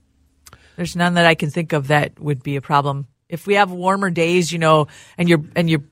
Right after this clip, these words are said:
you prune birch, for example, you might get a little bit of sap bleeding. It's perfectly normal, not, nothing to be worried about.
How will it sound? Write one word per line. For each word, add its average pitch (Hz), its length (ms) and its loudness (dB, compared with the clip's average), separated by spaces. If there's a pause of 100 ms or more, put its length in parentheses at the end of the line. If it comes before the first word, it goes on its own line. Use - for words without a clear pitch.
(120)
you 160 140 -4
prune 165 400 -2
birch, 160 380 2
for 151 120 -4
example, 143 420 -2
you 156 80 -2
might 165 140 2
get 165 100 -4
a 165 40 0
little 160 180 2
bit 156 120 -2
of 151 60 -2
sap 147 380 0
bleeding. 165 500 -4 (300)
It's - 120 -18
perfectly 156 440 -2
normal, 143 360 0
not, 139 180 -2 (100)
nothing 147 300 -2
to 139 40 0
be 139 100 0
worried 135 280 2
about. 139 300 -2